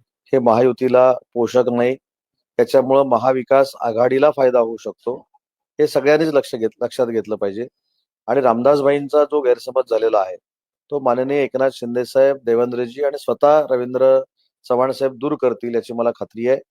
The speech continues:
त्यांचा जो गैरसमज आहे की योगेश कदम यांच्या मतदारसंघामध्ये सार्वजनिक बांधकाम विभागामार्फत काही अतिरिक्त निधी मिळालेला आहे, असा काहीतरी त्यांचा गैरसमज आहे,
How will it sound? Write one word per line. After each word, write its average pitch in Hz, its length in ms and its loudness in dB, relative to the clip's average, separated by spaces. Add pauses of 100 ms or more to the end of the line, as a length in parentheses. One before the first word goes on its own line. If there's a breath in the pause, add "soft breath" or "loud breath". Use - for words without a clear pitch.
(580)
त्यांचा 127 360 2
जो 165 140 2
गैरसमज 135 500 0
आहे 127 200 0
की 151 400 -8
योगेश 123 460 -2
कदम 135 280 0
यांच्या 123 300 -4
मतदारसंघामध्ये 113 840 -4 (560)
सार्वजनिक 139 640 0
बांधकाम 135 380 -2
विभागामार्फत 127 880 -2
काही 139 160 0
अतिरिक्त 151 560 -4
निधी 135 200 -2
मिळालेला 123 400 0
आहे, 131 100 0
असा 123 180 -4
काहीतरी 127 280 -4
त्यांचा 123 300 -2
गैरसमज 131 500 -2
आहे, 101 100 -2